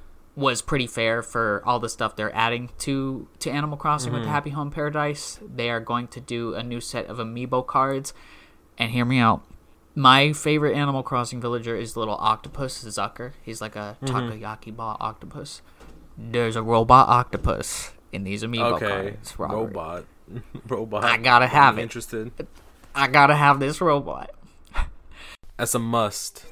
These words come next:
Speaker 1: Yes, it's an absolute must. I'm gonna buy as many packs as it takes to get that robot. But, um, yeah, Animal Crossing,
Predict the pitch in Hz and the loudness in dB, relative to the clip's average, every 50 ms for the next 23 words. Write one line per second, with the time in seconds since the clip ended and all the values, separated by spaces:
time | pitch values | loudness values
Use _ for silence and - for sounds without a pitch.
0 | - - 208 185 147 117 - - - - 185 175 - 190 175 165 175 190 190 180 | -8 0 2 2 2 0 -4 -8 -4 -4 -4 -2 0 0 0 2 2 2 0 0
1 | - 170 165 165 131 110 107 85 78 - - 143 139 139 131 123 117 107 127 143 | 0 0 0 0 0 -2 -4 -6 -6 -4 -4 -4 -2 -2 -4 -4 -8 -4 2 4
2 | 131 135 139 131 127 139 135 135 127 - 143 135 131 - - 120 127 - - - | 4 4 4 2 0 -4 -6 -6 -6 -4 -4 -4 -4 -4 -8 -10 -12 -12 -10 -10
3 | 143 123 117 - - 117 120 113 - - 98 90 87 104 107 104 - - - - | -10 -10 -10 -12 -12 -10 -10 -10 -6 -6 -8 -6 -6 -6 -8 -8 -8 -12 -16 -16
4 | - - _ _ 135 127 123 123 117 113 104 - - - _ _ 208 220 165 139 | -20 -20 _ _ 2 4 4 4 4 4 2 -2 -8 -18 _ _ 2 4 4 4
5 | 143 165 180 185 185 - 208 185 190 190 - 208 196 190 196 | 2 0 0 -2 0 2 2 2 2 2 -2 -6 -6 -8 -10